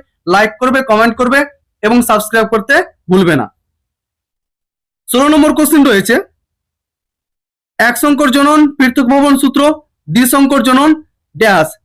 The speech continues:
তাহলে এটা হবে স্বাধীন সঞ্চারণ সূত্র। তাহলে উত্তরটা লিখে নাও স্বাধীন সঞ্চারণ সূত্র, সঞ্চারণ, সঞ্চারণ সূত্র। ঠিক আছে,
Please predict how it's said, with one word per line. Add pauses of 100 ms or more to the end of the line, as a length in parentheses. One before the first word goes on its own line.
(100)
তাহলে
এটা
হবে
স্বাধীন
সঞ্চারণ
সূত্র। (280)
তাহলে
উত্তরটা
লিখে
নাও (340)
স্বাধীন (280)
সঞ্চারণ
সূত্র, (680)
সঞ্চারণ, (1160)
সঞ্চারণ
সূত্র।
ঠিক
আছে,